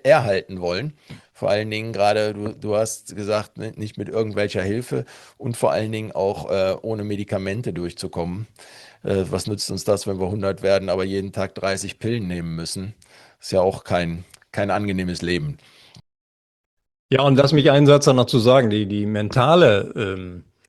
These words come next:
Speaker 2: also der mentale Faktor, ja, das merken ja auch immer mehr Menschen und ich sag mal, die Yogakurse sind voll, Meditation, all die Themen, die man immer vielleicht früher so ein bisschen belächelt hat, die sind heute,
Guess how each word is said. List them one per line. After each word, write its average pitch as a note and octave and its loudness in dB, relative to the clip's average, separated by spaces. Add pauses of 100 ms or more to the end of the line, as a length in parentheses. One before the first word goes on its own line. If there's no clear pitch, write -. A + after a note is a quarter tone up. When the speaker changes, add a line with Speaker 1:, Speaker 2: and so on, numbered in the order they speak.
(880)
Speaker 2:
also G#2 -6 (160)
der G2+ 2
mentale B2 4
Faktor, E2+ -6
ja, F#2 -10
das A#2 -4
merken C3 -2
ja A#2+ 2
auch A#2 -2
immer B2 -6
mehr A2+ -2
Menschen A#2 -4
und G#2 -8
ich C3 -6
sag B2 2
mal, A2+ 2
die G#2+ -2
Yogakurse A#2 4
sind G#2+ 0
voll, A#2 6
Meditation, A2+ 2
all A#2 -4
die A#2+ 0
Themen, B2 2
die A2+ 2
man A2+ 2
immer A#2+ 4
vielleicht A#2 4
früher C#3 4
so B2 0
ein A#2+ 0
bisschen B2+ -2
belächelt C#3 0
hat, D3 -2 (760)
die A2+ -2
sind C3+ 2
heute, C3+ 6